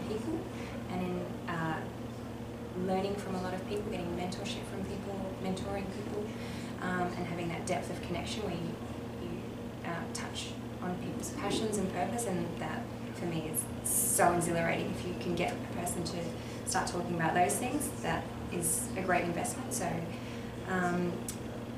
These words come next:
I, it's not a specific moment in time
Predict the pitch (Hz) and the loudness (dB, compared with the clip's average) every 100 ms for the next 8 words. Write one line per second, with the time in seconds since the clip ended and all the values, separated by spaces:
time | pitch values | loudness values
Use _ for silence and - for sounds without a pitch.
0 | - - 180 175 170 - - - - - | -6 -2 0 0 -2 -2 -4 -6 -6 -4
1 | - 117 - - - - - 185 - - | -4 -4 -6 -6 -6 -4 -4 -2 0 0
2 | - - 175 - - - 170 175 175 170 | 0 0 0 -4 -4 -4 -2 0 0 -2
3 | 165 165 170 | -2 -2 -2